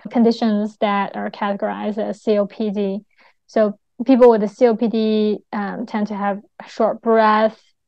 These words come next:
and they get tired very easily 'cause their body doesn't get enough oxygen. Uh, when someone has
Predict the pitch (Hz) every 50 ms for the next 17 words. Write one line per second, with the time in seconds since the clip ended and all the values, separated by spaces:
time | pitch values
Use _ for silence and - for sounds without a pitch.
0 | _ _ _ _ _ _ - 214 208 202 202 202 202 196 208 208 - - - 214
1 | 208 208 202 208 202 208 208 - - 247 277 269 - 277 269 262 254 262 233 208
2 | 208 208 208 202 208 202 208 208 208 196 247 240 247 220 208 208 - 202 202 196
3 | 196 196 - - - 220 220 220 - - 202 190 202 - - - _ _ _ _
4 | _ _ _ _ _ _ _ _ _ - 262 240 226 220 240 247 - 311 311 311
5 | 302 302 302 269 277 269